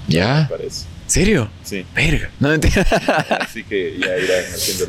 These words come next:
Speaker 2: la reserva.
Speaker 1: Irán haciendo la reserva. Bueno, ¿cuándo sale esto? Ya ha de ser casi Valentine's Day. Sí, ¿no?
Speaker 2: Sí,
Speaker 1: Bueno, en todo
Speaker 2: tal
Speaker 1: caso.
Speaker 2: vez, tal vez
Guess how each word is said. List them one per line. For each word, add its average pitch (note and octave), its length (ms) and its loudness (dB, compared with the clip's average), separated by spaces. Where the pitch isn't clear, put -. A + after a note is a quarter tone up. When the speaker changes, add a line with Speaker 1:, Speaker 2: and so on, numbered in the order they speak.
Speaker 2:
la - 20 -4
reserva. - 440 -6
Speaker 1:
Irán F2 220 2
haciendo F2+ 400 2
la E2 100 2
reserva. G#2 480 2
Bueno, A#2+ 240 4
¿cuándo C3+ 220 2
sale C3 240 2
esto? G2+ 640 2
Ya A2+ 160 4
ha A#2+ 80 2
de G#2+ 60 -2
ser A#2 280 2
casi B2+ 300 0
Valentine's F#2+ 560 2
Day. G2+ 320 2
Sí, - 180 2
¿no? F2 180 2
Speaker 2:
Sí, B2+ 160 -2
Speaker 1:
Bueno, - 240 2
en D2 80 2
todo G2 180 4
Speaker 2:
tal - 100 4
Speaker 1:
caso. F#2+ 360 2
Speaker 2:
vez, F#2 80 -10
tal A2 120 -6
vez A2 120 -8